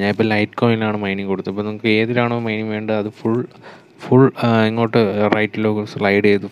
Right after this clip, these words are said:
ഫുള്ളാക്കി വയ്ക്കുക, നൂറ് ശതമാനം ആക്കി വയ്ക്കുക. അപ്പോൾ നിങ്ങൾക്ക് കാണാൻ പറ്റും, ഉം, ദാ ഇവിടെ ആഡ് ആയിക്കൊണ്ടിരിക്കുന്നുണ്ട് എൻ്റെ Bitcoin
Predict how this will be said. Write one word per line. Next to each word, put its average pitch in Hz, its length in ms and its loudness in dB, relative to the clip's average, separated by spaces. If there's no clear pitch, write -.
ഫുള്ളാക്കി 101 440 -4
വയ്ക്കുക, 92 220 -4
നൂറ് 95 260 -2
ശതമാനം 95 380 -4
ആക്കി 90 160 -12
വയ്ക്കുക. 98 180 -4
അപ്പോൾ 95 220 -6
നിങ്ങൾക്ക് 98 280 -12
കാണാൻ 98 280 -2
പറ്റും, 113 280 -8
ഉം, 101 200 -8
ദാ 113 60 0
ഇവിടെ 107 300 2
ആഡ് 101 120 0
ആയിക്കൊണ്ടിരിക്കുന്നുണ്ട് 101 800 -4
എൻ്റെ 98 260 -4
Bitcoin 104 580 -10